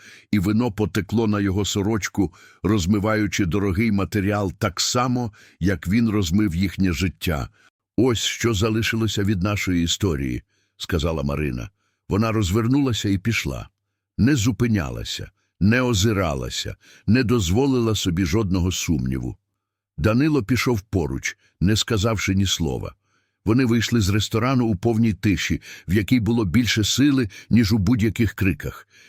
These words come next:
І саме там, на сходах, де Марина зупинилася, відчула, як ноги починають втрачати твердість, розпочинався четвертий розділ. Після повернення до Києва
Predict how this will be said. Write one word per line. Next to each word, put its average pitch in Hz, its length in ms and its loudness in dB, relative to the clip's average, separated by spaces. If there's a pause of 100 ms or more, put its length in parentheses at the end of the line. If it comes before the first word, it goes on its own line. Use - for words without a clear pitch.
І 101 100 4
саме 127 320 2
там, 73 440 0
на 73 100 -2
сходах, 117 420 -2
де 85 160 2
Марина 113 420 2
зупинилася, 110 800 0 (240)
відчула, 120 500 2
як 104 240 0
ноги 123 340 2
починають 113 540 -2
втрачати 113 560 0
твердість, 110 640 0 (300)
розпочинався 107 800 0
четвертий 101 580 0
розділ. 67 500 -4 (500)
Після 135 260 2
повернення 120 600 2
до 101 140 2
Києва 123 460 2